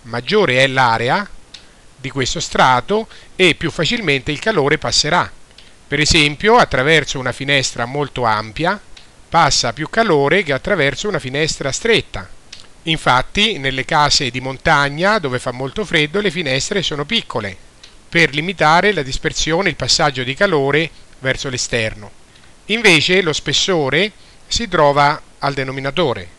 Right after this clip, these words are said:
e questo è logico perché maggiore è lo spessore di, di questa parete o di questa finestra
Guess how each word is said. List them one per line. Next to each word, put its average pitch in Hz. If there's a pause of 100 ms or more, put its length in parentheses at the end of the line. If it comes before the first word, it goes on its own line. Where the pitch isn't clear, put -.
(400)
e 143
questo 185
è -
logico 165
perché 151
maggiore 131
è 135
lo 123
spessore 120 (520)
di, 127
di 123
questa 123
parete 131
o 113
di 113
questa 120
finestra 127